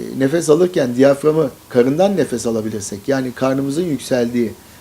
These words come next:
bir şekilde nefes alabilirsek, diyaframımızı aşağıya doğru çekiyoruz. Diyaframın aşağı çekilmesi de akciğerlerin daha fazla havayla dolmasını sağlıyor. Bu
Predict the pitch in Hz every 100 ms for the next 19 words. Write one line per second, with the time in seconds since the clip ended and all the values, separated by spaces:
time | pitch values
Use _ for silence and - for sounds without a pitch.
0 | - - - 131 131 139 127 123 120 131
1 | 139 135 117 113 110 233 - - - -
2 | 135 151 151 156 151 165 240 139 151 170
3 | 156 127 113 113 - 120 208 - - -
4 | - 131 135 165 185 156 - 170 165 139
5 | 135 123 113 185 - 165 160 156 127 160
6 | 247 185 185 180 139 165 202 185 196 175
7 | 151 127 117 123 110 113 110 127 202 262
8 | - - - - 165 220